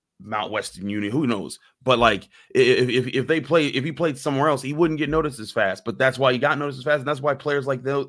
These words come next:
these guys go to Georgia, because they know not only will they play winning football, but they're gonna be playing in a place where N F L scouts are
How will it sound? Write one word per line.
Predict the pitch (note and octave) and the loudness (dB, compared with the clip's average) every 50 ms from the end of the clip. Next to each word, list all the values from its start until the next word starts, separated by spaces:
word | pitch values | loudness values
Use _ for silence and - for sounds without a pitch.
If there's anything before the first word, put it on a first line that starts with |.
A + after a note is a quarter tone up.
| - C3 C3 | -6 -8 -6
these | A#2+ C#3+ D3 B2+ | -6 -8 -8 -2
guys | B2 C3 B2+ B2 G#2+ | 0 0 0 0 -2
go | G2+ G2 C3 C#3 D#3 | -6 -2 0 0 0
to | C#3+ | 0
Georgia, | A#2+ G2 A2+ G#2+ G#2+ G#2 G#2 B2 A#2 | -4 -6 -6 -6 -6 -4 -4 -6 -6
because | G#2 A2+ - B2+ A#2+ A2 F#2+ | -6 -8 -2 -2 -2 0 0
they | A#2 A2+ | -4 -4
know | A2+ B2 C3+ B2+ | -2 -2 -2 0
not | A#2 A#2+ A#2+ C3 | 0 0 0 0
only | B2+ B2 A#2+ | 0 -2 -4
will | A2+ | -4
they | A2 A2+ | -4 -6
play | - - B2 A#2+ A2+ G2+ - - - _ _ - | -4 -2 -2 -2 -2 -2 -6 -14 -20 _ _ -4
winning | A#2 C3 C3 B2 A2 G2 | -2 0 2 2 0 -2
football, | - - D#3+ D#3+ - - G#2 G2+ G#2 G#2 - - _ _ | 0 -2 -2 -2 0 0 2 2 2 0 -2 -10 _ _
but | - G#2+ | -8 -6
they're | G2 A2+ | -6 0
gonna | G#2+ B2+ A#2+ | 0 0 2
be | G#2+ A2+ | 2 -2
playing | G2+ - C#3 C3+ B2+ B2 A#2+ A2+ | -6 -2 -2 0 0 0 -2 -2
in | - A2+ | -2 -4
a | G#2+ | -6
place | G2+ - B2+ A#2 A2+ A2+ - - | -4 -2 -4 -2 -2 -4 -6 -4
where | A2+ A2 A2 - - A#2 | -2 0 0 2 2 2
N | B2 | 0
F | A#2+ A#2 - | 0 0 0
L | A#2 G#2 | -2 -2
scouts | G2 - - B2 A#2+ A2+ - F#2 | -2 0 2 4 4 4 2 -4
are | - | -8